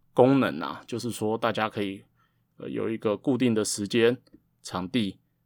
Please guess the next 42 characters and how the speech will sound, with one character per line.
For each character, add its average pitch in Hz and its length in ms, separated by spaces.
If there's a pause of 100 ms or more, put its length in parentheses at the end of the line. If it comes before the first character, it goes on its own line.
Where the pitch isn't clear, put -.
(160)
然 104 120
后 131 60
为 120 140
了 110 80
一 127 80
个 113 80
目 120 160
标 107 260
一 117 40
起 104 140
运 98 180
动。 98 240
那 131 100
这 120 120
个 139 40
目 127 120
标 120 120
可 107 120
能 90 100
不 98 160
是 104 180
竞 107 180
技 104 140
成 92 220
果， 101 240 (260)
因 127 80
为 123 80
这 135 80
样 131 80
子 117 160 (320)
玩 127 180
运 180 200
动 170 140
的 131 80
过 135 160
程 101 160
中 117 140
会 123 80
比 120 100
较 110 120
欢 98 220
乐。 104 180